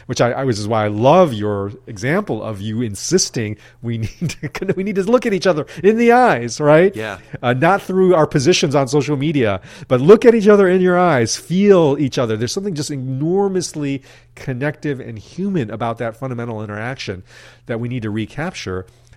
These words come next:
Speaker 1: That suddenly everything else, all these political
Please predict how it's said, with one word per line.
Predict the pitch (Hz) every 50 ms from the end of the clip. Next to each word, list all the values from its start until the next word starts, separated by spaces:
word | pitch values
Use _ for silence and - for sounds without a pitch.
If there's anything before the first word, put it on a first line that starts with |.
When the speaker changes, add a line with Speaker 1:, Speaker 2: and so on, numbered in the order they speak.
| _ -
Speaker 1:
That | - 151 135 -
suddenly | - - 233 240 247 208 160 - - -
everything | 160 175 175 202 214 214 190 - 226 214 208 196 190 175 - -
else, | - 151 147 123 - 151
all | 143 156 175
these | 196 170 -
political | - - 147 156 156 156 - 156 156 143 143 143 131 -